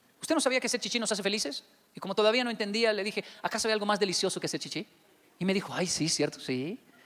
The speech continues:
Porque usted puede estar en crisis, lo puede dejar la novia, perder las materias, a mí me pueden robar, pero cuando usted y yo vamos al baño y hacemos chichi, hacemos así. Ah. Uh,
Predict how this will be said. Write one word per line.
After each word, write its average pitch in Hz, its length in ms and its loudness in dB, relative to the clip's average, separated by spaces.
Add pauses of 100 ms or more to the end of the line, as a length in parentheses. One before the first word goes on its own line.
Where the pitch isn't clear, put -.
(380)
Porque 214 200 -6
usted - 160 -2
puede 254 140 4
estar 220 140 4
en 190 100 0
crisis, 202 680 -2
lo 180 80 -4
puede 190 140 2
dejar 180 180 4
la 170 80 4
novia, 185 280 4
perder 180 200 2
las 175 100 4
materias, 180 400 0
a 190 40 -6
mí 190 60 -4
me 180 80 -4
pueden 180 240 2
robar, 185 280 6
pero 185 120 0
cuando 196 140 -2
usted 233 200 0
y 247 40 -4
yo 220 100 2
vamos 190 220 0
al 202 60 2
baño 226 260 2
y 190 80 0
hacemos 208 220 0
chichi, 233 240 -2
hacemos 185 240 0
así. 147 180 0 (140)
Ah. 208 1500 8 (840)
Uh, 453 640 12